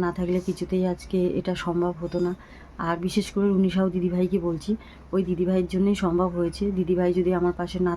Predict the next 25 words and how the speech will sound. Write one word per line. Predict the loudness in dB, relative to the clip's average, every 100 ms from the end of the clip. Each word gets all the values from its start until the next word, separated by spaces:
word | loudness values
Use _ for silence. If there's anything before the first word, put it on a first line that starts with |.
| -4
থাকতো | -8 -6 -8 -8 -16 -20 -10
প্রথম | -2 -2 0
থেকে | -2 0
আর | 0
এখনও | 0 0 0
পর্যন্ত, | 0 0 -2 -2 -8 -14 -20 -8
তাহলে | -2 -2 0 -2
হয়তো | -2 0
আমি | 0
ওষুধটা | 0 -6 -6 -4
খেতেও | 0 0 2
পারতাম | 0 2 2 2
না, | 0 -4
আর | -8 -4
আমার | -4 -4
গলা | -2 -2 -2
এটা | -2 -6
ঠিক | -8 -12
হতো | -6 -4
না। | -4 -6 -16 -18 -6
তো | -4
দিদিভাই, | -2 0 0 0 -4 -14 -20 -20 -6
তোমাকে | 0 0 0
অসংখ্য, | -2 0 2 2 0 0
অসংখ্য | 2 2